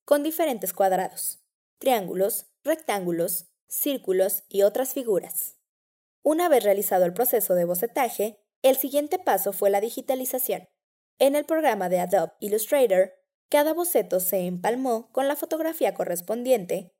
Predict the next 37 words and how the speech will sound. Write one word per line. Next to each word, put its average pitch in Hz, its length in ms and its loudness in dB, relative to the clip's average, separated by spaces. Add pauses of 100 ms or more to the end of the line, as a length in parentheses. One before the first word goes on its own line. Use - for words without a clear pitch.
(160)
para 269 200 6
apreciar 269 380 0
el 311 160 0
origen 262 340 -4
de 180 100 -2
las 175 140 -2
retículas, 185 680 -4 (280)
como 190 260 0
se 185 100 -2
observa 208 560 0
en 277 140 -2
la 302 100 -2
figura 247 420 2
trece. 170 380 -2 (300)
Son 196 280 0
algunos 202 600 -2
de 262 120 6
los 294 160 2
bocetos 220 440 -2
digitalizados. - 1040 -6 (1500)
Se - 240 0
produjo 208 680 2
un 285 160 -4
total 269 280 0
de 180 120 0
catorce 185 400 -2
bocetos 214 500 -2
digitalizados. 180 1000 -4 (420)
Posteriormente, 190 1080 0
se 277 200 2
llevó 277 280 4
a 349 120 0
cabo 202 240 2
una 180 240 0
selección 240 480 -2
de 180 120 -4
cinco 208 680 -2